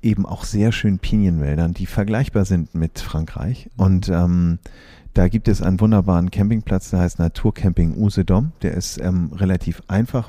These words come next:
Speaker 1: weitläufig und eben genau in diesen Pinienwäldern angesiedelt. Äh, es gibt natürlich auch wieder Einrichtungen, die du mieten kannst,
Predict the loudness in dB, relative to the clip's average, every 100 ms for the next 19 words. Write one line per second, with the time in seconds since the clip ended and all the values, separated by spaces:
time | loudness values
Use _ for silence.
0 | -2 0 0 2 4 4 0 -4 -6 -2
1 | 0 0 0 -2 -2 0 0 2 2 2
2 | 0 2 0 -2 0 2 4 4 2 4
3 | 2 0 -4 0 0 0 -2 -2 -2 -2
4 | -2 0 2 0 -2 -10 -12 -20 -18 -12
5 | -8 -2 -2 0 -2 0 -2 0 2 2
6 | 0 0 0 2 2 2 0 -4 0 0
7 | 0 -4 -10